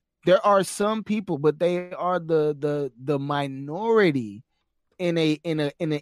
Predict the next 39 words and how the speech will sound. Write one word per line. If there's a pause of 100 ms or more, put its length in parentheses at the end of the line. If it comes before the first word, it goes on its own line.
ideological
group. (560)
You, (380)
again, (120)
th-,
you're
doing
the
same
thing
to
these
people
that
you're
accusing
them
of
doing. (360)
If
you
lump (120)
all
of
them
into
this
bag (500)
and
say,
"Well, (260)
if
you
agree
with
critical
race
theory,
then